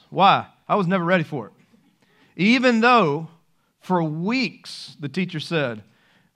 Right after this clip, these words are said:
"All right, any moment I can give you a pop quiz." Okay, whatever.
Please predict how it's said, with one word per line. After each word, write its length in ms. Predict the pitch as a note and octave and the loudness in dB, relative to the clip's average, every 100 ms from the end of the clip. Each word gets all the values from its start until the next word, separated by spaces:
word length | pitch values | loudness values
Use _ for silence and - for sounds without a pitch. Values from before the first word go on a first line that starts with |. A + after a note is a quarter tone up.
| A2 | -10
"All 80 | D3 | -6
right, 220 | G#3 C3+ | -4 -4
any 180 | C#3+ F#3 | -4 -2
moment 320 | A3 A#3+ E3 | -2 0 -2
I 100 | D3 | -2
can 120 | D#3+ | -4
give 160 | D#3 E3 | -4 -4
you 100 | E3+ | -4
a 40 | |
pop 280 | E3+ F#3 F#3+ | 0 0 0
quiz." 540 | G#3+ G3 C3 B2 - _ _ _ _ _ _ - | -2 -2 -2 -8 -16 _ _ _ _ _ _ -8
Okay, 380 | D#3+ F3+ F3 E3+ - | -4 0 0 -2 -10
whatever. 540 | D#3 F3+ F#3+ D3+ D#3 | -4 2 2 0 -6